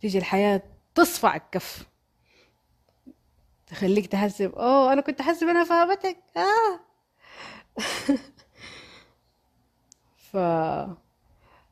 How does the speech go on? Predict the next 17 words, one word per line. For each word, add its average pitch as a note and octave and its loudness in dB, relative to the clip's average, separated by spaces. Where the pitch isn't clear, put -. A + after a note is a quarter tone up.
أحب F#3 -2
أقول F3+ 0
لل-، E3 -4
للصغار E3+ -4
اللي D#3+ -6
في - -16
العشرينات D#3+ -4
لسه D#3+ -10
في - -18
البداية E3 -2
كده، E3+ -4
لا F#3 0
تحسبوا D#3+ -6
إن D#3+ 0
أنتوا E3 -6
فاهمين D3+ -6
حاجة، D#3 -8